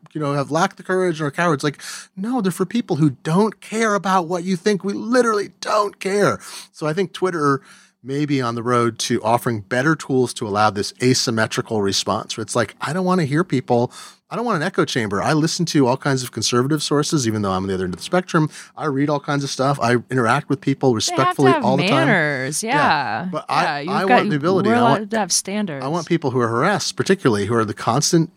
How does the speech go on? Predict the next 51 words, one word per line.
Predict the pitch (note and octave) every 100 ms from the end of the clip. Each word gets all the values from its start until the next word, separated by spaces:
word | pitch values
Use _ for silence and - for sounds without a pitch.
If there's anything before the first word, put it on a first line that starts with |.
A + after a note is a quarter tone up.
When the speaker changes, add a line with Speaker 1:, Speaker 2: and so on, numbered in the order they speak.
| _ _ -
Speaker 1:
targets | - C3 C#3+ D3
of | - A#2
abuse, | G#2+ A#2 - - - -
to | A#2+
be | A2+
able | G2+ A#2
to | D3+ F3+
say, | - D2+ D2+ B2 - - _
"I | B2 D3+
don't |
wanna | E3 D#3+
hear | - F3 A#3
it." | - - -
Not | B2 C#3+ - -
that | F3 D3
the, | D3 C#3+
I | C#3
don't, | F3+ C3+ - -
you | C#3
don't | F#3
even | A3 G3+
necessarily | F#3 G3+ F#3
have | D3+ E3+ F#3 -
to |
believe. | F3+ E3
Sometimes | - F#3+ G#3+ F#3+ E3+
you |
want | B2 B2+ D3
people | F3+ G#3
banned | F#3+ C4 D4 C#4+
from | - F3
Twitter. | - A2 A#2
That's | C#3 D#3 - -
also | F#3 A3+ - F3
fine | D3 A2+ A2
and | A#2+
should | - - C3+ B2+
happen | A#2+ A#2 E3+ G3 B3 - - - _
in | C#3+ C3+
certain | C#3 B2+ A#2+
cases, | A2 G2 - - -
right? | A2+ C3+ - _ _ _ B2+
But | B2+
just | E3+ E3
saying, | E3+ C#3+ B2+ - - _ -
"I | C#3+
don't | C#3+
need | B2+
to | G2+
hear | E2+
it." | C2+